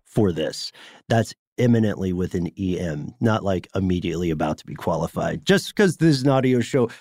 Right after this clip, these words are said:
So we talked off air, you and Lowell and I, about some,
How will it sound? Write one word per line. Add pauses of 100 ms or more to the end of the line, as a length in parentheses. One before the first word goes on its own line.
(100)
So (100)
we (160)
talked (140)
off
air,
you
and
Lowell
and
I,
about
some,